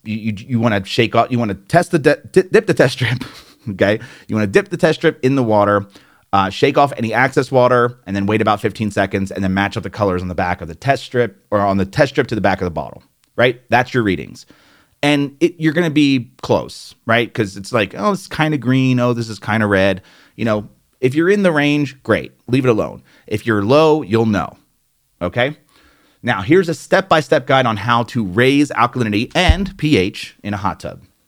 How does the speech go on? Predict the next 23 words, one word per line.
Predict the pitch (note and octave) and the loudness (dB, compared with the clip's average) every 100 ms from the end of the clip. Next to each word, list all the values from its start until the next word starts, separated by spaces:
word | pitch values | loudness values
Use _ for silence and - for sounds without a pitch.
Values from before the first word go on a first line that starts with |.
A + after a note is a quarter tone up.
| _ _ _ _ _ _ | _ _ _ _ _ _
So | - C3 B2+ | 2 2 2
it | D3+ D3+ | 2 2
doesn't | G#3 E3+ | 2 2
matter | E3+ E3 E3 | 2 2 0
if | C#3 B2+ | -2 -4
you've | C3 A#2+ | -2 -4
just | F#2 C3 C#3 - | 0 0 0 -2
filled | C3 A#2+ | 0 2
the | G#2+ | 2
hot | G#2 - | 0 2
tub | B2 | -4
with | A2+ | -2
fresh | G2+ G2 A2+ | -2 -2 2
water | C3 D3+ | 4 4
or | C#3+ A2+ A#2 | 0 0 -2
you've | G#2+ A2 G2+ | 0 -2 -2
been | G#2 | -4
soaking | F#2+ G#2+ G2+ G2 | 0 -2 0 -2
in | G2 | -2
it | |
for | F2+ F2 | -4 -4
a | |
wa-, | E2+ | -4